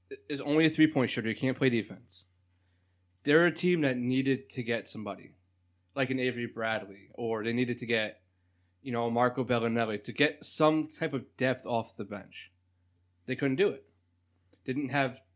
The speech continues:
they couldn't trade anybody because they had no assets off the bench. The kid they drafted hasn't been promising in Terrence Ferguson. Their picks are too high for people to want them. It's just, they couldn't,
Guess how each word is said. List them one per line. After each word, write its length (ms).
they 140
couldn't 260
trade 200
anybody 340
because 200
they 60
had 160
no 120
assets 420
off 120
the 80
bench. 380
The 80
kid 160
they 100
drafted 480
hasn't 280
been 160
promising 520
in 80
Terrence 280
Ferguson. 600
Their 140
picks 440
are 80
too 260
high 360
for 80
people 280
to 80
want 340
them. 260
It's 180
just, 300
they 100
couldn't, 420